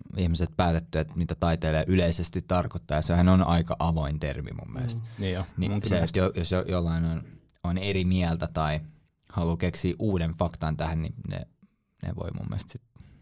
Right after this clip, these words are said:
Speaker 1: elää siinä omassa kuplassa.
Speaker 2: Siksi ne on
Speaker 3: Mm.
Speaker 2: jodelisti, et se
Speaker 3: Näin.
Speaker 2: kyllä mun mummikin,
Speaker 3: Näin
Speaker 2: mummi,
Speaker 3: on. <laughs>
Speaker 2: mummi virkkaa villapaitoja. Mun mielestä se on taiteilija. Mä, mä piirrän Homer Simpsonia
Speaker 3: Mm.
Speaker 2: vihkoa ja mun mielestä mä oon taiteilija. Et se on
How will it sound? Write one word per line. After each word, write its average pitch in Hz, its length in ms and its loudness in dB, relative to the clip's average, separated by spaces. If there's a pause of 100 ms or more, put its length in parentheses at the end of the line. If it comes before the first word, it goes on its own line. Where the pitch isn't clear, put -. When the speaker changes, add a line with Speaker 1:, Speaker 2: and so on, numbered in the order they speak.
(180)
Speaker 1:
elää 87 200 -2
siinä 92 260 0
omassa 87 240 -2
kuplassa. - 480 -6
Speaker 2:
Siksi 127 200 -4
ne 131 60 -4
on 139 100 -4
Speaker 3:
Mm. 120 140 10
Speaker 2:
jodelisti, 110 440 0
et 113 100 -4
se 107 60 -2
Speaker 3:
Näin. 104 100 -4
Speaker 2:
kyllä 147 140 0
mun 156 160 6
mummikin, 139 500 4
Speaker 3:
Näin 135 160 6
Speaker 2:
mummi, 151 200 8 (220)
Speaker 3:
on. 170 100 8
<laughs> 175 80 10
Speaker 2:
mummi 165 220 10
virkkaa 147 520 8
villapaitoja. 127 640 8
Mun 160 140 10
mielestä 156 240 8
se 196 60 6
on 143 180 10
taiteilija. 113 680 6
Mä, 135 200 6
mä 139 140 6
piirrän 139 300 8
Homer 131 320 10
Simpsonia 120 480 6
Speaker 3:
Mm. 117 40 6
Speaker 2:
vihkoa 117 320 4
ja 113 60 8
mun 120 160 8
mielestä 110 260 4
mä 120 100 6
oon 104 100 4
taiteilija. 104 500 0
Et - 80 -4
se - 120 2
on 110 140 6